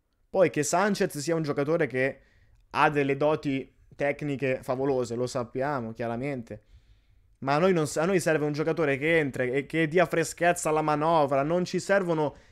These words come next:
gli uomini d'area. Sanchez come profilo è quello che ci serve, ma non te lo può garantire.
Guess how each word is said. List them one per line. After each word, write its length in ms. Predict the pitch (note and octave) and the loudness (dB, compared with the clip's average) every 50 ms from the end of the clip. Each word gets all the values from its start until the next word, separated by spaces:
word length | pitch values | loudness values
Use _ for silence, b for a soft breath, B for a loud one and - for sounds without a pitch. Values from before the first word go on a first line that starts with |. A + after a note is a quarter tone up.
| b b | b b
gli 120 | b D3 D#3 | b -8 -6
uomini 480 | D#3 D#3 D#3 E3 D#3+ D#3 D#3 D3+ D#3 | -4 0 0 0 0 0 0 -2 -2
d'area. 640 | C#3+ D3+ D3 C#3+ C3+ B2 A#2 A#2 A#2 A#2 A#2 A#2 A#2 _ _ _ _ _ _ _ _ _ _ | 0 0 2 2 2 2 2 2 0 -2 -2 -4 -8 _ _ _ _ _ _ _ _ _ _
Sanchez 920 | - - - G3 G#3 G3 F3+ D#3+ - - D#3 D3+ - - D3 C#3+ D3 - - _ - | -8 -2 2 4 4 4 4 2 2 2 2 2 0 0 0 0 -2 -2 -8 _ -2
come 480 | - F3 F3+ F#3 F3 E3 - - - _ - - | 0 2 4 6 4 4 2 -2 -10 _ -16 -8
profilo 720 | - D#3+ D#3 D#3+ D3+ - F3 E3 C#3+ C3 B2+ B2+ B2 - - | -2 0 0 0 0 0 0 0 2 2 2 0 0 -2 0
è 200 | - G#3 A#3 A3+ | 4 4 4 4
quello 160 | G#3+ F#3+ E3+ | 4 4 2
che 120 | D#3+ D#3+ D3+ | 2 2 0
ci 100 | - D#3+ | -2 -2
serve, 340 | - - E3 D3 C3+ C3+ C3+ | 0 0 0 0 0 0 0
ma 100 | D3 D#3+ | 0 2
non 200 | F3+ F#3+ F#3 F#3 | 0 0 0 0
te 100 | - G3 | 0 0
lo 100 | G3+ F#3+ | 0 0
può 160 | F#3+ - G#3 | 0 0 0
garantire. 720 | G3+ G#3 G3+ G3 F3+ D3 - G#3 A3 G#3 D#3+ A#2 F#2+ - | 0 2 2 0 0 -2 -2 -2 -2 -2 -2 -4 -6 -10